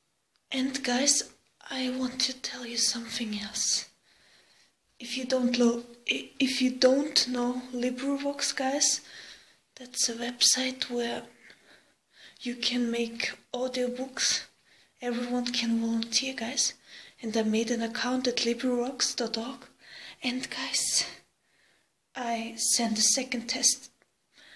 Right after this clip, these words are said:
recording because you have to make a recording. So, and the people will check out if it's okay,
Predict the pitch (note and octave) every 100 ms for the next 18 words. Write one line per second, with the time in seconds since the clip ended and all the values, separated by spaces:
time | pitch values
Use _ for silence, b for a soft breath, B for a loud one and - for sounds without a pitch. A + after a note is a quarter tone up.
0 | B - A#3+ - B3 B3 C4 B3+ B3+ C4+
1 | B3 D4 A3+ A#3+ - - B3 B3+ B3+ A#3+
2 | A#3+ - C4 C4 C#4 C#4+ B B B B
3 | B _ - - A#3 A#3+ - - _ _
4 | _ _ _ b b b b B3 A#3+ B3+
5 | - B3+ C4+ B3+ B3+ - B3+ B3+ B3 B3+
6 | B3+ A#3+ B3 - - A#3 - B3+ C4 -